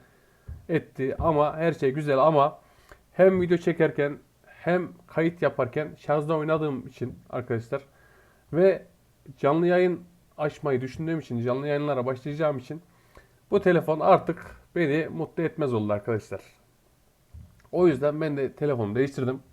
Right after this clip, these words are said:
Bundan sonra Allah nasip ederse D-Live'da canlı yayınlarımıza başlayacağız.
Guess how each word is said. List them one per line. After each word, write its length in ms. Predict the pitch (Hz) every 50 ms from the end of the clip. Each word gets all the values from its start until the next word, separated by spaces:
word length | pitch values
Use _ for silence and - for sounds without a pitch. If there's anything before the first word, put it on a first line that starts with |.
| _ _ -
Bundan 220 | 151 165 156 135
sonra 220 | 131 - 123 113 107
Allah 260 | 120 139 147 139 123
nasip 260 | 131 139 135 - 135
ederse 380 | 139 147 143 - - - - - _ _ _ - _ _ _ -
D-Live'da 640 | 156 165 170 156 147 131 123 120 135 147 - - - - 135 135
canlı 260 | 160 156 147 135 127
yayınlarımıza 480 | 120 120 117 117 117 113 120 131 147
başlayacağız. 520 | 143 131 117 - - 117 127 143 - -